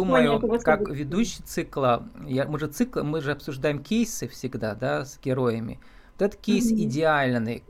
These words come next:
Speaker 2: как через свои работы, вы знаете, как на картах, Google картах есть слои.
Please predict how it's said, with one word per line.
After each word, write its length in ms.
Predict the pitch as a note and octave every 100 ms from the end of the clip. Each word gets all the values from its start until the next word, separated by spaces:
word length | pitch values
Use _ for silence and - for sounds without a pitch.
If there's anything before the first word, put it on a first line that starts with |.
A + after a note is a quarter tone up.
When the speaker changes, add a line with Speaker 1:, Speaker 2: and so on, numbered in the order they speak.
| -
Speaker 2:
как 320 | E3 E3+ -
через 320 | - D3+ -
свои 220 | C#3 C#3+
работы, 800 | C#3+ C#3 C3 D#3 G#3 G#3 E3 C#3 - - - - - - -
вы 60 | C3+
знаете, 200 | F3+ -
как 200 | D#3 C#3+
на 100 | D3+
картах, 460 | D3+ D3+ D3 A2+
Google 280 | A2+ C#3+ C3+
картах 400 | C3+ G3 - C3
есть 220 | C#3+ C#3+ -
слои. 440 | C3+ C#3 C3 A2